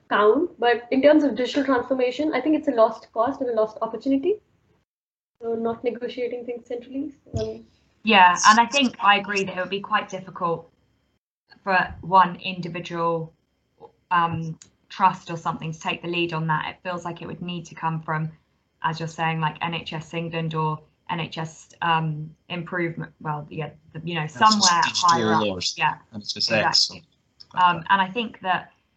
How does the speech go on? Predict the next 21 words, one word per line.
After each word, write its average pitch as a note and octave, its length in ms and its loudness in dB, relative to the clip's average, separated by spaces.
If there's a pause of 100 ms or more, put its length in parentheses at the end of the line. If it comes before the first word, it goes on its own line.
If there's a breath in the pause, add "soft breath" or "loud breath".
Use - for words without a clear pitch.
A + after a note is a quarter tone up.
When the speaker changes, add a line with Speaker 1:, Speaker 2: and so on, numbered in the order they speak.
(680)
Speaker 2:
what F#3+ 300 -4
in A3+ 220 2
the, G3+ 120 -6 (280)
in G#3+ 140 2
the G3 80 -2
meantime, F#3+ 540 0
one F3+ 240 4
thing F3+ 200 -4
that - 100 -8
is - 100 -12
possible E3+ 680 -4 (200)
for - 140 0
us, - 560 2
and E3 260 -2 (100)
it D3+ 180 0
sounds E3+ 220 0
like - 160 -10
such - 260 -6
a, - 20 -8
like, D#3+ 300 0
um, D#3+ 340 0